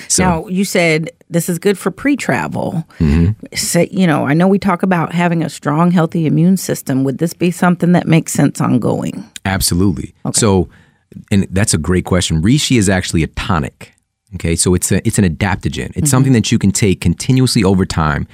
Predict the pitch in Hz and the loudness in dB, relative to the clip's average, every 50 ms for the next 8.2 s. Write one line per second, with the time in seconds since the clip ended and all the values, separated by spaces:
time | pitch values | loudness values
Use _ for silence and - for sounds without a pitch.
0 | - _ _ _ - 92 90 80 78 92 95 95 95 92 82 76 - - 82 80 | -18 _ _ _ 0 0 2 2 2 2 2 4 4 2 2 0 0 0 0 2
1 | - 87 87 87 - 98 92 80 80 76 76 71 - - - 98 90 80 76 73 | 2 2 2 2 2 2 2 2 2 2 0 0 0 0 0 2 2 2 2 0
2 | 78 76 - - 71 69 73 - - - - - 120 123 135 165 208 226 170 - | 0 -2 -2 -2 -4 -4 -4 -6 -8 -10 -12 -6 -4 -4 -2 -2 -4 -4 -6 -10
3 | - - - 92 92 90 - - 170 196 214 - - 135 123 110 107 98 90 104 | -10 -4 0 0 0 2 2 0 2 2 2 2 2 2 4 4 4 4 4 2
4 | 104 98 80 - 80 80 80 - - - 90 80 80 - - - - - - 156 | 2 2 2 0 -2 -2 -2 -2 -2 -2 -2 -2 -2 -6 -10 -14 -16 -12 -8 -8
5 | 160 151 131 180 147 135 120 87 92 90 80 90 95 - 196 - - 90 80 85 | -6 -4 -2 -2 -2 0 0 0 0 2 2 2 2 2 2 2 2 0 2 2
6 | 92 90 87 85 85 80 - 78 78 76 73 101 107 - - - 113 101 - - | 2 2 2 2 0 0 0 -2 -2 0 0 0 -2 -2 0 0 0 0 0 -2
7 | - _ _ _ _ - 95 85 80 76 82 80 78 - 101 110 135 131 120 - | -4 _ _ _ _ -2 0 2 2 2 2 0 0 0 2 2 4 2 2 2
8 | - 95 85 | 2 0 0